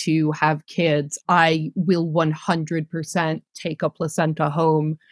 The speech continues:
and put it in a jar myself because I'm not growing an organ I don't get to keep. You can't keep a human being,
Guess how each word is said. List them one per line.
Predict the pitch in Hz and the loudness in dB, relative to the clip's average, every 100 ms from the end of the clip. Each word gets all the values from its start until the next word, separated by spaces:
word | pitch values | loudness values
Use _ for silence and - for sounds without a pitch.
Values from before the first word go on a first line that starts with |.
| - _ | -20 _
and | 175 165 170 | 0 2 2
put | - 185 | 2 2
it | 165 170 | 2 0
in | 165 | 0
a | 160 | 2
jar | 175 160 156 | 4 4 4
myself | 151 156 - 156 151 - | 2 0 2 2 2 -2
because | 160 185 | -2 0
I'm | 160 170 | 2 2
not | 165 160 | 2 0
growing | 185 160 160 | -2 0 0
an | 156 | -2
organ | 180 165 160 | -2 0 0
I | 156 | -2
don't | 160 156 156 | 0 -2 -2
get | 151 | -4
to | 160 | -6
keep. | - 165 220 _ _ 190 | -6 -6 -6 _ _ -8
You | 165 | -2
can't | 226 214 | 0 0
keep | - 254 | 0 -2
a | 269 | 0
human | 285 285 294 | 2 2 2
being, | 330 302 180 190 | 2 2 0 -4